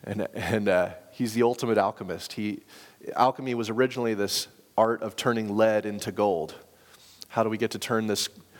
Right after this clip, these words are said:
what they believed in these ancient ages, this useless substance of lead into something beautiful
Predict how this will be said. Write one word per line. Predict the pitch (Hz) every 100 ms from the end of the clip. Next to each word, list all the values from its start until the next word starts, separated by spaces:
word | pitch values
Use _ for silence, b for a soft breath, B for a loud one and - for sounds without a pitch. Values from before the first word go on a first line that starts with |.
| B B
what | 117 104
they | 120
believed | 113 113 113 110
in | - - 101 104
these | 104 107 98 -
ancient | 113 120 113 101
ages, | 107 104 104 98 -
this | 107 - - _ _
useless | 110 131 135 - 117 107 - - -
substance | - - 110 107 - 101 98
of | - 90
lead | 101 101 90 90 B B B
into | 104 107
something | - 101 104 98
beautiful | 92 104 107 92 80 65 73